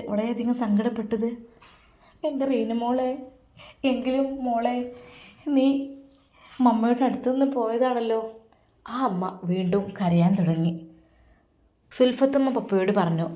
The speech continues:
"അതെ, ഞാൻ എന്നാൽ അവരെ വിളിക്കാൻ പോയി നോക്കട്ടെ." സുൽഫത്തമ്മ വീട്ടിൽ നിന്ന് ഇറങ്ങുകയാണ്. അപ്പോഴും ആ അമ്മ ഉറക്കെ വിളിച്ചു പറയുന്നു, "ഇനി എൻ്റെ മോളെ ഞാൻ നിങ്ങൾക്ക് വിട്ടുതരൂല. അവൾ ഇനി ഇവിടെ ജീവിക്കും,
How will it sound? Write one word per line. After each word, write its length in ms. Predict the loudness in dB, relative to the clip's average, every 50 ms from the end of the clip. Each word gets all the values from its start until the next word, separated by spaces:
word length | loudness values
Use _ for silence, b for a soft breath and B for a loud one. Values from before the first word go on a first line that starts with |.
| -12 -18 -20 -20 _ _ _ -2
"അതെ, 260 | 0 4 6 8 8 8 6 4 0 -8 -14 -18 -20 -20 -6 -2 2
ഞാൻ 320 | 4 4 4 4 4 4 4 4 4 2 0 -6 -6 -4
എന്നാൽ 260 | -4 0 0 2 2 2
അവരെ 200 | 2 0 0 0
വിളിക്കാൻ 480 | 0 0 0 -2 -2 -2 0 0 0 0
പോയി 220 | 0 0 0 0 0
നോക്കട്ടെ." 440 | 0 -2 -2 -4 -4 -4 -4 -6 -6 -8 -12 -18 -20 -20 0
സുൽഫത്തമ്മ 560 | 4 6 6 6 6 6 6 6 8 6 6 6
വീട്ടിൽ 380 | 6 4 4 2 0 2 2 4
നിന്ന് 240 | 4 6 6 4 2 0 0 0
ഇറങ്ങുകയാണ്. 680 | 2 2 4 4 4 4 4 4 4 4 4 2 0 -2 -4 -8 -12 b b b b b -2
അപ്പോഴും 460 | 0 0 4 8 10 12 12 12 10 6 4
ആ 80 | 4 4 6
അമ്മ 240 | 6 6 6 6 4 2 0 -2
ഉറക്കെ 340 | 0 0 0 0 2 2 2
വിളിച്ചു 340 | 2 4 2 0 0 0 0
പറയുന്നു, 440 | 0 0 0 0 0 0 0 -2 -4 -6 -8 B B B B B B B B _ -2
"ഇനി 260 | 2 4 6 6 6
എൻ്റെ 240 | 4 6 8 8 6
മോളെ 320 | 6 6 2 2 2 2 0 -2 -8 -14 -12 -8
ഞാൻ 140 | -6 -4 -4 -2
നിങ്ങൾക്ക് 360 | -2 0 2 2 2 4 4
വിട്ടുതരൂല. 580 | 2 2 2 2 -2 -2 -2 -2 -2 -2 -2 -2 -4 -4 -8 B B B B B B _
അവൾ 200 | -8 -4 0 0 2
ഇനി 160 | 2 2 2
ഇവിടെ 220 | 2 2 0 -2 -2
ജീവിക്കും, 460 | -2 -4 -4 -4 -6 -6 -6 -8 -10